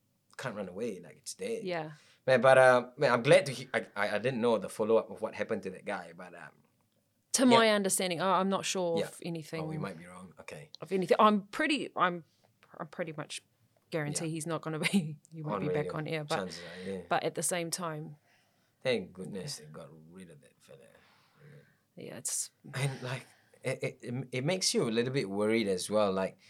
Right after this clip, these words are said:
Speaker 1: if this guy said this now and it was recorded and shared, I'm just thinking of all the other, I don't know how many years or how, however long this guy has been on,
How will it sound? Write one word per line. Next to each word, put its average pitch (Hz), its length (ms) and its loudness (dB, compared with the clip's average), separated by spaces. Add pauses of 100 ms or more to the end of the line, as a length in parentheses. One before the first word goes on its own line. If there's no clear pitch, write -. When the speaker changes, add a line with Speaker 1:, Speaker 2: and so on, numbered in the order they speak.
(320)
Speaker 1:
if 110 160 -4
this 151 240 2
guy 123 380 2
said - 420 0
this 104 580 0
now 107 640 0
and 101 200 -6
it 104 80 -8
was 95 380 -4
recorded 123 680 2
and 92 240 -8
shared, 120 640 2 (1300)
I'm 180 180 4
just 165 220 -2
thinking 131 360 -2
of 107 240 -2 (280)
all 156 380 10
the 123 140 4
other, 113 240 2
I 107 100 0
don't 110 140 0
know 101 60 -4
how 123 120 0
many 117 120 -2
years 120 480 4
or 92 380 0 (200)
how, 113 340 0
however 104 280 -2
long 110 240 2
this 98 120 -6
guy 110 140 2
has 101 120 0
been 98 200 -8
on, 135 500 4